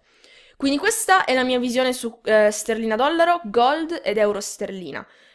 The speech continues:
Ora come ora non sono all'interno di nessuna delle tre, su tutte e tre sto aspettando qualcosa, qualcosa che potrebbe verificarsi oppure no.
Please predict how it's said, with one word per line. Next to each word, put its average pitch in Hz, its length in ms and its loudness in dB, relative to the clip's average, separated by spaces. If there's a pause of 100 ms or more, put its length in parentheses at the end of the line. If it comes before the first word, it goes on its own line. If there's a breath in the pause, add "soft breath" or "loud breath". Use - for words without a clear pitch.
(200 soft breath)
Ora 247 220 4
come 254 280 0
ora 226 480 2
non 240 200 0
sono 240 220 -2
all'interno 220 520 0
di 214 100 -4
nessuna 208 340 -4
delle 208 220 -2
tre, 311 260 2
su 226 140 -12
tutte 214 180 -6
e 208 60 -4
tre 220 180 -2
sto - 180 -6
aspettando 214 560 -4
qualcosa, 302 600 0
qualcosa 214 340 -6
che 214 120 -6
potrebbe 214 380 -6
verificarsi 208 840 -6
oppure 220 420 -4
no. 285 240 -4